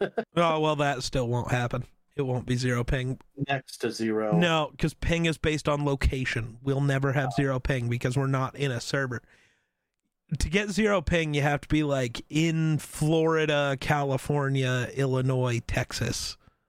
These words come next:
Speaker 1: That's true. Okay, I look forward to being able to download a three hundred gigabyte game in, like, twelve seconds. <laughs>
Speaker 2: I still don't know if that's possible here, but I hope so. I don't know how good their fiber is. I, I've,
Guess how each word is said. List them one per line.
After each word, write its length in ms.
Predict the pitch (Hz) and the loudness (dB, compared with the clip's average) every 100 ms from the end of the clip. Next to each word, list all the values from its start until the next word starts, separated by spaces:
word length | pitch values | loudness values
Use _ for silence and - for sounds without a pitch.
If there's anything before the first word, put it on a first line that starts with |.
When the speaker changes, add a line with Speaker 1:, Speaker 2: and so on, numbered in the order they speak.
| - 120 | -16 -14
Speaker 1:
That's 140 | - | -12
true. 320 | - 95 90 - _ _ _ _ _ _ _ _ 135 | -10 -8 -8 -14 _ _ _ _ _ _ _ _ -2
Okay, 400 | 143 143 135 139 | 0 0 -2 -2
I 340 | 143 143 143 143 | -2 2 0 0
look 240 | 151 151 - | 0 0 0
forward 360 | 147 147 139 | 0 2 0
to 100 | 135 | -2
being 340 | 117 127 127 127 | -4 -2 0 -2
able 180 | 117 117 | -2 -2
to 120 | 120 | -2
download 440 | 113 117 117 113 110 | -2 -2 -2 -2 -2
a 60 | |
three 260 | 107 120 117 | -4 -4 -4
hundred 340 | 117 110 101 - _ _ _ | -4 -4 -6 -10 _ _ _
gigabyte 520 | 123 117 110 107 98 | -6 -4 -2 -2 -4
game 280 | 104 104 101 | -4 -4 -4
in, 120 | 98 | -4
like, 200 | 95 95 - _ _ _ _ _ | -4 -6 -8 _ _ _ _ _
twelve 260 | 120 98 92 | -4 -2 -2
seconds. 520 | 95 - 82 - - _ _ _ _ _ _ _ | -4 -4 -8 -12 -20 _ _ _ _ _ _ _
<laughs> 0 | 147 139 185 214 226 | -8 -4 -4 -4 -4
Speaker 2:
I 80 | - | -2
still 260 | - 233 254 | -2 0 2
don't 160 | 262 | 2
know 100 | 226 | 0
if 80 | 185 | 0
that's 180 | 165 - | -4 -6
possible 480 | - 151 131 - 117 | -4 -4 -4 -10 -6
here, 200 | 123 117 | -4 -2
but 120 | 117 | -2
I 40 | 117 | 0
hope 240 | 127 - | -2 -4
so. 260 | 117 110 - - _ _ _ _ | -6 -6 -10 -18 _ _ _ _
I 80 | 185 | 0
don't 100 | 247 | 2
know 80 | 247 | 2
how 120 | 202 | 0
good 240 | 160 220 160 | 0 -2 0
their 100 | 147 | 0
fiber 380 | - 214 147 117 | 0 0 -2 -6
is. 220 | 117 - - | -8 -12 -8
I, 240 | 131 147 143 131 | -2 0 0 -2
I've, 240 | 139 135 | -2 -2